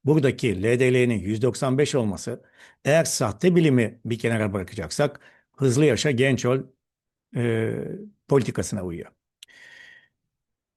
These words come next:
E, burada "Eşim tip iki diyabet, bende de insülin direnci var.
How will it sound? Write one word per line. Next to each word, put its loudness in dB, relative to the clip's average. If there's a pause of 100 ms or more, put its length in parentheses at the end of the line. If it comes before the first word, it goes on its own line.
E, 2 (880)
burada 2 (480)
"Eşim 2
tip -2
iki 0
diyabet, 0
bende 2
de 4
insülin 0
direnci -2
var. -16